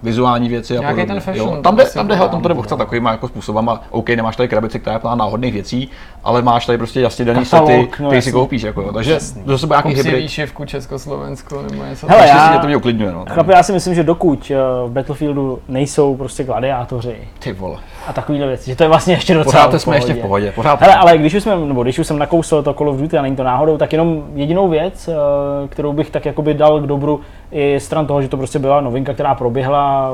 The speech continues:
Speaker 3: v tomhle týdnu éterem, tak to, že nějaký youtuber, nevím, někdo, eh, jako opravdu matematicky počítal,
Speaker 1: Tu mapu pro
Speaker 3: eh,
Speaker 1: Battlefield.
Speaker 3: jak velká teda odhadem asi bude ta mapa pro ten, eh, Battle Royale
Speaker 1: Mhm.
Speaker 3: režim, pro ten
Speaker 2: Se-,
Speaker 3: Blackout.
Speaker 2: patnáct set krát,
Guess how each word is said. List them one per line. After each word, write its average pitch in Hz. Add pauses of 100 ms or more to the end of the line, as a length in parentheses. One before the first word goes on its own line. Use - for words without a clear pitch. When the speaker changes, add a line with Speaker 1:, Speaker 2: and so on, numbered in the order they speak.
Speaker 3:
v -
tomhle 135
týdnu 139 (100)
éterem, 147 (440)
tak 147
to, 160
že 165
nějaký 147 (120)
youtuber, 160
nevím, 147
někdo, 151 (320)
eh, 139 (580)
jako 170 (160)
opravdu 165
matematicky 165
počítal, 165
Speaker 1:
Tu 139
mapu 170
pro 120
Speaker 3:
eh, 110
Speaker 1:
Battlefield. 147
Speaker 3:
jak 156
velká 156
teda 180
odhadem 151
asi 156
bude 147
ta 151
mapa 147
pro 143
ten, 143
eh, 131
Battle 139
Royale 151
Speaker 1:
Mhm. 139
Speaker 3:
režim, 143
pro 135
ten 147
Speaker 2:
Se-, 160
Speaker 3:
Blackout. 135
Speaker 2:
patnáct 151
set 143
krát, 147